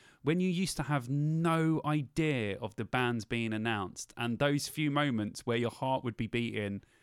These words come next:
like, a million miles an hour, and you would be looking at the list to see, "Oh my God, are some of my favorite bands here?" That has all been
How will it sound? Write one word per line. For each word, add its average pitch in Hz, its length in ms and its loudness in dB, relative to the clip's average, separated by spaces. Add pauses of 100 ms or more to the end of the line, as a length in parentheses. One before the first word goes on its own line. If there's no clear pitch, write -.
(220)
like, 110 300 0
a 131 60 0
million 127 320 4
miles 120 260 2
an 120 80 2
hour, 101 480 2
and 110 120 2
you 110 100 2
would 107 140 0
be 110 120 2
looking 110 320 0
at 104 100 -6
the 107 60 -2
list 107 260 -2
to 107 60 -8
see, 104 340 -2
"Oh 117 120 2
my 107 120 0
God, 110 180 0
are 104 100 0
some 110 180 -4
of 107 60 0
my 107 120 -2
favorite 104 340 -4
bands 107 340 -4
here?" 95 180 -4 (460)
That 170 200 4
has 143 140 -2 (100)
all 151 240 4
been 123 320 2